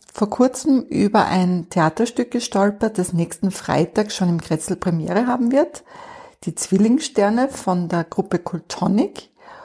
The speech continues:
Und daher habe ich mich kurzfristig entschieden, ein Interview mit dem Regisseur Jakob und der Schauspielerin Veronika zu machen,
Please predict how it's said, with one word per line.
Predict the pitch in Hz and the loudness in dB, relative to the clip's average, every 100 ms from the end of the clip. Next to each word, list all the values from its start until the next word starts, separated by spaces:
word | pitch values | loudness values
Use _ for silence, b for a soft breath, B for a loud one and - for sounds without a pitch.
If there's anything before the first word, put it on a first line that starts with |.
| B B B B | B B B B
Und | - 202 220 - - | 0 2 2 0 2
daher | 190 190 | 4 2
habe | 185 190 | 0 -2
ich | |
mich | 196 196 | -4 -2
kurzfristig | - 226 - 226 - | -2 -4 -4 -6 -4
entschieden, | 160 180 - 202 208 | -6 -4 -2 0 0
ein | 160 - | 0 0
Interview | 196 208 208 208 | 2 2 0 2
mit | 202 | 2
dem | 175 | 0
Regisseur | 170 180 170 - 165 | -2 -4 -6 -2 0
Jakob | 160 147 - - 233 214 | 2 0 -2 -4 -4 -2
und | 190 | -2
der | |
Schauspielerin | 175 143 151 - 180 185 180 | 0 0 0 -2 -6 -4 -4
Veronika | 175 190 220 359 175 | -4 0 0 0 -4
zu | - 160 | -6 -10
machen, | 165 - 262 | -8 -4 -4